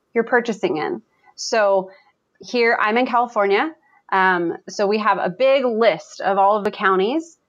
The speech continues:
and they all have a different family income limit. So everyone in your household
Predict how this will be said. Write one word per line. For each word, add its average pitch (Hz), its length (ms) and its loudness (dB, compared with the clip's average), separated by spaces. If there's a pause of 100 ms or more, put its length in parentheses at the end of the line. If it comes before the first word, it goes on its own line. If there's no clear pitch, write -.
(120)
and 208 120 -4
they 202 80 2
all 220 200 2
have 247 180 0
a 254 60 0
different 214 460 -2 (280)
family 240 440 2
income 196 420 -2
limit. 175 340 -2
So 180 220 0
everyone 254 440 2
in 233 120 2
your 208 100 2
household 294 720 0